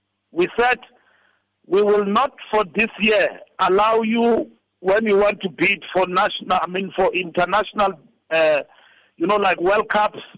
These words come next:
to come to South Africa. We will not support that, uh, up until you meet the following requirements arising from the report of the Eminent Persons Group." So that's where we are.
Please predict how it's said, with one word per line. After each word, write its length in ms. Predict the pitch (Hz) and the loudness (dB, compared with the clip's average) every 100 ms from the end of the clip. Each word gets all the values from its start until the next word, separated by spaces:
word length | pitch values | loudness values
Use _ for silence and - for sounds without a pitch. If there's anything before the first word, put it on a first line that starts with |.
| _ _ | _ _
to 60 | 170 | -4
come 260 | - 208 | -2 0
to 100 | 208 - | -2 -2
South 160 | 190 190 | -2 0
Africa. 420 | 220 196 180 135 - - - - | 0 0 -2 -4 -8 -20 -8 0
We 100 | 180 | 2
will 140 | 196 | 2
not 180 | 214 220 185 | 0 0 -2
support 320 | 175 185 160 | -2 -2 -2
that, 200 | 151 - - _ _ _ _ _ _ _ _ _ | -4 -6 -10 _ _ _ _ _ _ _ _ _
uh, 220 | 170 170 165 - - | 0 0 0 -6 -4
up 140 | 208 - | -4 -2
until 480 | 220 - - 214 202 | -4 -4 -4 -4 0
you 140 | 180 | -2
meet 300 | 185 196 170 | 0 -4 -2
the 100 | 170 - | -4 -2
following 340 | 208 202 190 | 0 2 0
requirements 720 | 180 175 175 185 185 175 170 _ - | -2 -2 0 0 0 -2 -4 _ -6
arising 800 | 165 160 175 202 226 180 208 202 - | -4 0 0 0 -2 -2 -4 -4 -2
from 240 | 196 180 | -2 0
the 120 | 170 160 | -2 -2
report 420 | 160 208 185 - - | -2 0 0 -2 -4
of 140 | 170 160 | -4 -2
the 140 | 165 | -2
Eminent 380 | 180 175 165 143 | -2 -2 -4 -2
Persons 360 | 160 143 143 117 | -4 -2 -4 -4
Group." 240 | - - - _ _ - | -8 -8 -14 _ _ -2
So 100 | 202 | 0
that's 200 | 247 262 | 0 0
where 200 | 262 269 | 2 2
we 120 | 247 | 2
are. 300 | 262 226 156 | 2 0 -2